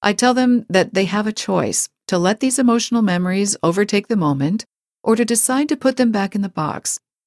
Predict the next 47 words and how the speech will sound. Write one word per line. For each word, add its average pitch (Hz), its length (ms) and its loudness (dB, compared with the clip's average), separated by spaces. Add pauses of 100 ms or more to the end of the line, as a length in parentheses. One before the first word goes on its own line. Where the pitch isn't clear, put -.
(680)
In 220 120 2
the 233 60 2
next 269 360 2
chapter, 151 540 -4 (100)
we 196 100 2
will 202 100 2
look 202 140 2
at 196 80 2
helpful 277 440 -4
ways 190 420 -2
to 214 120 0
work 254 240 -2
with 311 140 -2
emotional 220 460 0
memories, 175 560 -2 (160)
but 240 100 2
in 240 80 2
the 240 80 2
middle 302 260 2
of 359 120 -2
an 294 100 0
episode 254 460 0
where 202 100 0
you 185 180 0
are 170 100 2
splitting 220 440 -2
and 160 100 -6
flooding, 214 480 -4 (380)
it 202 100 0
is 208 140 0
best 269 320 -2
to 302 100 -4
put 233 240 0
them 226 140 -2
back 196 260 -2
in 185 60 -4
the 160 80 -4
box 147 640 -4
and 156 160 -4
close 180 380 -4
the 190 120 -4
lid. 160 460 -6 (880)
One 233 240 2
way 220 200 2
to 185 120 0
accomplish 185 540 -4
this 110 340 -2